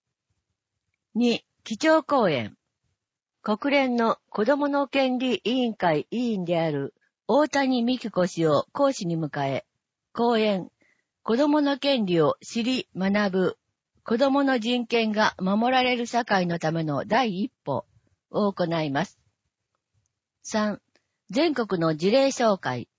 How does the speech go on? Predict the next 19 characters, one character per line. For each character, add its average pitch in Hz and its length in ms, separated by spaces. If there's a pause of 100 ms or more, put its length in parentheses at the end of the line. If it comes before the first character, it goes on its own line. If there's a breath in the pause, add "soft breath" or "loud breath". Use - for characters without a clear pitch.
(760)
四、 196 320 (440)
パ 190 100
ネ 277 160
ル 294 120
デ 254 100
ィ - 20
ス - 120
カ 226 120
ッ - 40
シ - 200
ョ 127 100
ン。 107 60 (920)
五、 202 280 (400)
エ 233 120
ン 254 100
デ 240 160
ィ 220 60
ン 208 60
グ。 180 260